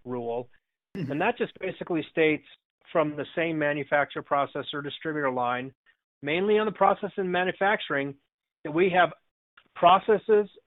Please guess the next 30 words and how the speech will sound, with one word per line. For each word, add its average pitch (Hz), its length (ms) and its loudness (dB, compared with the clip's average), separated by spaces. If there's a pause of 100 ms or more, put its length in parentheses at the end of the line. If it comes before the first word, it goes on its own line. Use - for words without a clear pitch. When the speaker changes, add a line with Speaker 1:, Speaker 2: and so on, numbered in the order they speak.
Speaker 1:
written, 220 520 -2 (140)
documented 175 720 0
processes 135 760 2 (500)
in 170 220 0 (120)
play 139 540 4 (480)
to 160 140 2
ensure 190 420 4
that 151 280 4 (640)
our 165 240 0 (120)
food 190 300 2
chain 160 200 -2
is 139 120 -4
not 151 360 2 (240)
intentionally 156 640 -4
adulterated, 131 720 0
whether 135 380 -2
it 131 100 -10
be 139 120 -2
from 139 160 -8
a 127 60 -4
grumpy 156 480 0
employee 170 800 -2
or 139 220 0
a 127 80 -6
terrorist. 120 440 -6 (880)
So 135 420 4
they're 143 140 0
bringing 180 400 0
into 165 160 0
play 143 640 0